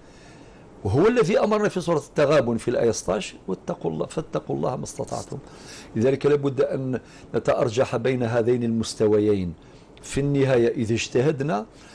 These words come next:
في، آه، تحقيق ما نستطيع من خلال، آه، بذل عناية، لا تحقيق غاية، فنحن ملزمون ببذل عناية.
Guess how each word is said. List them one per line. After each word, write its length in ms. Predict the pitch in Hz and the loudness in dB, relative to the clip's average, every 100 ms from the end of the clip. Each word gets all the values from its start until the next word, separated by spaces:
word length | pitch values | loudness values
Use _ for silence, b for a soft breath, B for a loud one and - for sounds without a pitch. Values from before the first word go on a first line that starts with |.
| B B | B B
في، 460 | - 131 123 123 - | -8 -2 0 0 0
آه، 140 | 117 | 0
تحقيق 580 | 107 120 - - 123 - | 0 -4 -8 -4 -4 -2
ما 280 | 123 202 175 | -2 0 0
نستطيع 800 | 135 - - 107 95 117 143 226 - B B B B B - | -2 -6 -4 -4 -2 0 0 -2 -14 B B B B B -4
من 160 | 131 | -2
خلال، 680 | - 127 131 165 156 240 240 - | -2 -2 0 0 0 -2 -4 -4
آه، 420 | 139 120 117 110 | 0 2 4 2
بذل 540 | 104 95 165 113 117 104 | 2 0 0 0 -2 0
عناية، 680 | 98 143 156 160 127 95 - - - B B B - | 0 2 2 4 4 4 0 -16 -20 B B B 0
لا 260 | 147 233 | 4 4
تحقيق 520 | 214 - - 156 143 | 2 -2 -2 0 -2
غاية، 380 | 101 120 95 76 - - B B - | 0 0 0 -2 -12 -20 B B -4
فنحن 380 | 117 120 120 | -2 -2 -2
ملزمون 1120 | 120 120 151 156 131 107 135 151 190 196 233 269 B B - | -2 0 2 2 0 0 2 2 2 -2 -4 -6 B B -10
ببذل 800 | 90 123 104 180 120 123 135 117 | 0 0 2 2 2 -2 0 0
عناية. 500 | 123 120 123 92 | 0 0 2 0